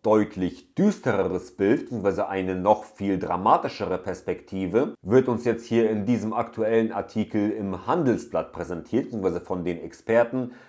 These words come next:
die den hier geschrieben haben, unter Berufung unter anderem auch auf hohe nato-Vertreter. Auch hier kurz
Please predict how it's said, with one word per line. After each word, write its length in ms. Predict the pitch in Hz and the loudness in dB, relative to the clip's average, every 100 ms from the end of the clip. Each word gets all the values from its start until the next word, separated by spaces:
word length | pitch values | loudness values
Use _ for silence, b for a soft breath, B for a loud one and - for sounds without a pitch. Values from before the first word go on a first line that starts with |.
| _ | _
die 120 | 110 | 0
den 160 | 107 110 | 4 4
hier 160 | 104 107 | 2 -2
geschrieben 520 | 107 - 104 107 95 | -4 -4 -2 -2 2
haben, 280 | 101 104 101 | 4 4 0
unter 240 | 101 98 | -2 -2
Berufung 560 | 85 85 104 - 104 101 | -2 0 -2 -2 -6 -4
unter 220 | 95 95 | -4 -4
anderem 380 | 101 95 95 90 | -2 0 0 4
auch 220 | 98 92 | 4 4
auf 300 | 92 90 - | 2 -2 -2
hohe 260 | 98 92 | 2 2
nato-Vertreter. 1120 | 85 87 127 151 92 82 76 87 87 101 120 - B B - | 2 2 2 2 -4 -8 -8 -6 -4 -4 -6 -8 B B -4
Auch 180 | 107 | -4
hier 240 | - 139 139 | 2 2 4
kurz 320 | 110 113 117 | 4 4 2